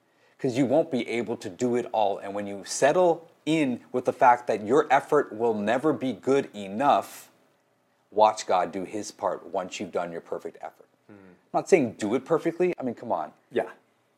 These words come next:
Speaker 1: Every single day we're gonna mess up.
Speaker 2: Yeah.
Speaker 1: Right? And you're hoping to get better and better and be better at better, another way to say that, be gl-, moving from glory to glory to glory, right?
Speaker 2: Yeah.
Speaker 1: So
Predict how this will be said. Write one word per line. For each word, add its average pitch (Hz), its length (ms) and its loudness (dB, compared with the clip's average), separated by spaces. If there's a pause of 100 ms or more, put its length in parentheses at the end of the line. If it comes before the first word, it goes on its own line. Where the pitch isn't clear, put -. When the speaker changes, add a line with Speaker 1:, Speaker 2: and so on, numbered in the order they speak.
(140)
Speaker 1:
Every 151 220 4
single 123 240 2
day 131 180 4
we're 101 140 0
gonna 95 160 0
mess 87 280 -4
up. - 240 -6
Speaker 2:
Yeah. 95 180 -8 (260)
Speaker 1:
Right? 135 300 4 (340)
And 120 220 -2
you're 117 140 4
hoping 143 380 2
to 120 140 -4
get 98 500 0
better 98 340 4
and 101 300 -4
better 95 300 2
and 92 120 -4
be 117 140 0
better 92 360 4
at 90 120 -2
better, 90 240 4
another 92 260 0
way 90 260 2
to 95 100 -10
say 95 180 -2
that, 80 220 -2
be 95 100 -8
gl-, 101 220 -4
moving 98 260 -2
from 101 200 -6
glory 92 320 4
to 110 140 -4
glory 90 380 0
to 131 120 -2
glory, 87 400 -2
right? 92 420 0
Speaker 2:
Yeah. 107 80 -8 (200)
Speaker 1:
So 127 300 2